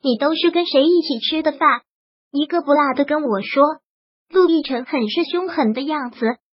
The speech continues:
萧九看他这个样子也不禁害怕。“我们四个，张导、摄影、美术组的，还有一个制片，我的助理程新宇跟我一起去的，但后来我先让他离开了。”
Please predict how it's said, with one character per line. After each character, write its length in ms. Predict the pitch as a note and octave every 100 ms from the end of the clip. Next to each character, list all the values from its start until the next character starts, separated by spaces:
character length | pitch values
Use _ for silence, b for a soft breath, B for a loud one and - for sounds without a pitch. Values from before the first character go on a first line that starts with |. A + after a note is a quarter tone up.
| _
萧 260 | D4+ D#4
九 80 | D#4+ B3
看 220 | D4 C#4
他 160 | C4+ C#4+
这 160 | D#4+
个 140 | D4+ C#4
样 260 | D4+ C4+
子 120 | - B3 -
也 140 | C#4
不 160 | B3+ C4
禁 180 | C#4 C#4
害 220 | D#4 C#4+
怕。 320 | C4 C#4+ B3+ - _ _ _ _ D4
“我 120 | C#4+
们 160 | C4
四 220 | B3+ - E4
个， 300 | E4 D#4+ D4+ _ _ -
张 180 | D#4+ E4
导、 100 | C#4+ - - _ -
摄 160 | -
影、 320 | F4 D#4+ B3 - _ _
美 200 | D4+ C4+
术 240 | - F#4+
组 220 | E4+ B3+
的， 280 | A3 A#3 A#3+ _ _
还 160 | - C#4+
有 100 | D4+
一 160 | A#3+ A#3+
个 160 | D4
制 220 | C#4+ E4
片， 360 | E4 F4+ E4 - _ _
我 140 | D4 A#3+
的 100 | B3
助 220 | C#4+ E4+
理 180 | D4 A3+
程 240 | - A3+ C4
新 280 | - D#4+
宇 180 | D4 B3
跟 260 | - D#4+ E4
我 100 | C4+
一 200 | C#4 D4
起 60 | - A3+
去 240 | A#3 D4 B3+
的， 240 | A#3 A3+ _ _ -
但 140 | F#4+
后 160 | - G#4 F#4 D4+
来 160 | B3 - _ -
我 160 | C4
先 240 | A#3+ E4+ E4+
让 180 | E4+
他 140 | D#4+ D#4
离 220 | C#4+ C#4
开 280 | - D4 C#4+
了。” 120 | C#4